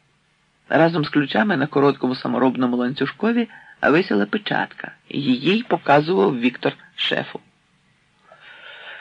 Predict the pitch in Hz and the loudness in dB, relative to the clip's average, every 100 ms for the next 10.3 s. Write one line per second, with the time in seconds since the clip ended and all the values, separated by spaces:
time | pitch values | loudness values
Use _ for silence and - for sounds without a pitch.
0 | - - - - _ - 262 247 - 240 | -20 -20 -20 -20 _ 4 8 8 6 4
1 | 220 220 214 294 247 170 202 180 175 202 | 6 6 6 6 6 6 2 2 4 6
2 | 185 - 156 151 156 147 143 143 147 147 | 4 4 2 4 2 2 4 2 4 4
3 | 143 - 143 135 139 190 202 156 139 143 | 4 2 4 6 4 4 4 4 4 6
4 | 143 160 196 - 214 120 - _ _ _ | 6 4 2 2 2 2 -6 _ _ _
5 | _ _ _ _ - 165 165 202 254 240 | _ _ _ _ -2 2 4 6 6 6
6 | 190 202 220 233 202 202 - _ - 170 | 6 6 4 4 4 2 0 _ -4 2
7 | 180 175 175 214 254 226 208 190 233 - | 2 2 0 0 0 2 2 2 0 -2
8 | - - - _ _ _ _ - _ _ | -2 -6 -20 _ _ _ _ -20 _ _
9 | - 170 175 151 - 143 139 156 277 320 | -4 4 4 4 2 2 4 4 2 4
10 | 190 214 226 | 4 6 4